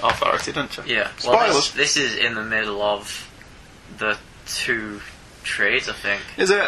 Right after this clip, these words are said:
Speaker 1: So it's before Ellis's last, 'cause he only wrote twelve issues, didn't he?
Speaker 2: Yeah.
Speaker 1: Then Mark Miller took over with Frank Quitely.
Speaker 2: Mm.
Speaker 1: And then didn't it just go downhill rapidly at that point?
Speaker 2: I think it did, yeah.
Speaker 1: After Ellis left. All right. Is it still being published, The Authority?
Speaker 2: Oh, it's become s-,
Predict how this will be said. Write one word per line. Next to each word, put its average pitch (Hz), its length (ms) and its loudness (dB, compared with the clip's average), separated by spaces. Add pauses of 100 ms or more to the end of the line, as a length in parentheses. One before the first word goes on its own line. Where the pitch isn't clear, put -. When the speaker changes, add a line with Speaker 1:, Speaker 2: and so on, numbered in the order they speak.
(140)
Speaker 1:
So 165 160 4
it's 139 180 2
before 147 680 4
Ellis's 147 500 4
last, 135 380 4
'cause 151 160 2
he 208 80 4
only 190 140 6
wrote 196 240 4
twelve 143 320 4
issues, 135 340 0
didn't 165 180 -2 (200)
he? 131 140 2
Speaker 2:
Yeah. 110 100 2 (240)
Speaker 1:
Then 131 160 2
Mark 123 200 6
Miller 147 220 4
took - 300 0
over 123 180 2
with 113 140 0
Frank - 240 2
Quitely. - 320 2 (400)
Speaker 2:
Mm. 107 240 -10 (240)
Speaker 1:
And 127 120 -2
then 113 420 0
didn't 123 200 0
it 120 60 -4
just 120 160 -2
go 135 80 2
downhill 127 360 4
rapidly 139 440 2
at 151 100 2
that - 140 0
point? - 140 0
Speaker 2:
I - 40 -6
think 107 240 -8
it 107 140 -4
did, 107 160 -6
yeah. 104 120 -6 (440)
Speaker 1:
After - 280 0
Ellis - 320 0
left. - 320 -2 (200)
All - 80 6
right. - 100 4
Is 381 100 4
it 427 100 0
still 440 160 6
being 440 120 4
published, 508 360 4
The - 120 0
Authority? - 400 -4 (380)
Speaker 2:
Oh, 139 400 4
it's 107 180 -4
become 117 380 -6
s-, - 280 2